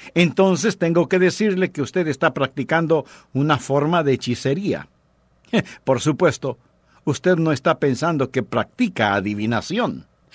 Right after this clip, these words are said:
pero la desobediencia le pone en el mismo equipo que Satanás. Y eso es lo que hizo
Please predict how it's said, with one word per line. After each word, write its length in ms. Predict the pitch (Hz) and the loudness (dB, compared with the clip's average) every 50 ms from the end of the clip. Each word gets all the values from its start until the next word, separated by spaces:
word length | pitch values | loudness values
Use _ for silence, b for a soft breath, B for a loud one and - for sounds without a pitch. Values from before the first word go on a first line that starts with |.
| B B B B | B B B B
pero 220 | - 208 185 175 | 4 6 6 6
la 180 | 170 165 160 143 | 4 4 2 0
desobediencia 1000 | 107 143 151 131 - - 143 127 131 113 127 196 262 247 214 170 - 165 185 170 | 0 0 -2 -2 0 -2 0 0 0 0 0 0 0 0 0 0 0 0 2 2
le 140 | 165 151 135 | 2 0 -2
pone 340 | - - 196 202 196 190 185 | 0 0 0 2 2 2 2
en 140 | 175 160 | 2 2
el 140 | 151 143 139 | 2 2 2
mismo 420 | 131 135 175 220 214 180 202 196 170 | 2 0 0 0 0 0 0 -2 -2
equipo 560 | 123 - - 196 208 - - - 220 196 185 | -4 -4 -8 -10 -10 -6 -2 -2 -2 -2 0
que 160 | - 202 165 | -2 -2 -2
Satanás. 920 | - - 151 143 127 - - 120 113 117 156 214 214 - - - - - _ _ _ _ _ _ _ _ _ B B B B B | 0 0 0 0 0 0 -2 -2 0 0 0 0 0 -2 -6 -14 -16 -20 _ _ _ _ _ _ _ _ _ B B B B B
Y 260 | - 180 170 170 156 156 | -2 0 2 2 2 2
eso 200 | 147 - - 226 | 2 2 0 0
es 100 | 196 180 | 0 0
lo 160 | 196 175 - | -2 -4 -2
que 120 | - 143 | 0 -2
hizo 520 | 139 151 180 - - 185 180 180 170 170 | 0 0 -2 -2 0 0 2 2 0 -2